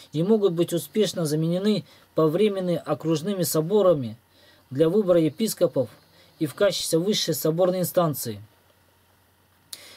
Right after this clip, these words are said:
Если не будет признано возможным обойтись без этой промежуточной инстанции,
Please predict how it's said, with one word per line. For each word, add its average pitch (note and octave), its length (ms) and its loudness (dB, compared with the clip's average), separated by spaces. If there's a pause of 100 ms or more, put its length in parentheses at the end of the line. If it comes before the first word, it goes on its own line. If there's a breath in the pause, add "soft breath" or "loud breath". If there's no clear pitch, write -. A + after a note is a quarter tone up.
(120)
Если F3 280 2
не F#3+ 120 -2
будет G3+ 320 4
признано F3+ 440 2
возможным E3 520 0
обойтись D#3 420 0
без D#3 200 0
этой F3+ 200 2
промежуточной D#3+ 920 -2
инстанции, D#3+ 680 -2